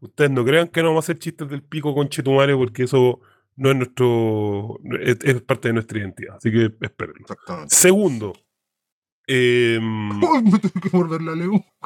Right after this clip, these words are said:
Speaker 1: ¿Por qué te voy a morder? Ah, de hecho, me di a bola, una weá, dijiste algo de los huesos largos. Me dio un poquito de miedo preguntarte qué es esa weá de los
Speaker 2: Uf.
Speaker 1: huesos largos, weón. Ya, vamos, al-, mejor dejémoslo ahí.
Speaker 2: Sí.
Speaker 1: Eh, <laughs>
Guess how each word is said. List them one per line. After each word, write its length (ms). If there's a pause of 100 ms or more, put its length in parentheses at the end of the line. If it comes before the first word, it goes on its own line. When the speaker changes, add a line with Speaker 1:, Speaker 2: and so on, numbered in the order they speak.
(760)
Speaker 1:
¿Por 200
qué 120
te 120
voy 0
a 120
morder? 180
Ah, 340
de 240
hecho, 240
me 160
di 100
a 60
bola, 200 (180)
una 180
weá, 160
dijiste 380
algo 180
de 60
los 140
huesos 320
largos. 320
Me 120
dio 100
un 120
poquito 260
de 60
miedo 200
preguntarte 540
qué 60
es 80
esa 80
weá 320 (400)
de 100
los 100
Speaker 2:
Uf. 80
Speaker 1:
huesos 260
largos, 260 (120)
weón. 200 (300)
Ya, 160
vamos, 320
al-, 140
mejor 300
dejémoslo 400
ahí. 180 (100)
Speaker 2:
Sí. 360
Speaker 1:
Eh, 240 (520)
<laughs> 80